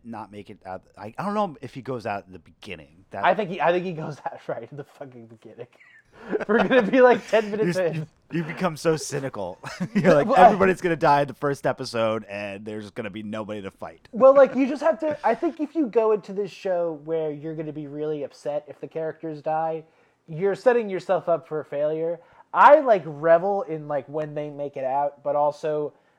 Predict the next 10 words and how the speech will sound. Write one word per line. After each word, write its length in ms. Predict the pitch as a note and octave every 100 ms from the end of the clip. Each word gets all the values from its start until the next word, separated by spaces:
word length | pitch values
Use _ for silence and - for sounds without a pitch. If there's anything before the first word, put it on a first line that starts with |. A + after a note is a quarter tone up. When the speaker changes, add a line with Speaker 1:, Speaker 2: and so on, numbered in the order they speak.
| -
Speaker 2:
like, 240 | F#3+ F#3
the 100 | F#3+
whole 340 | E3 A#3+ A#3+ -
end 400 | F3+ F3+ F3 F3
of 180 | D#3 D#3
the 80 | D3+
sequence 580 | - D#3 E3 D#3 D3 -
where 180 | C#3+
it's 120 | C#3 -
Tyrion 600 | - D#3 D#3 D3+ D3+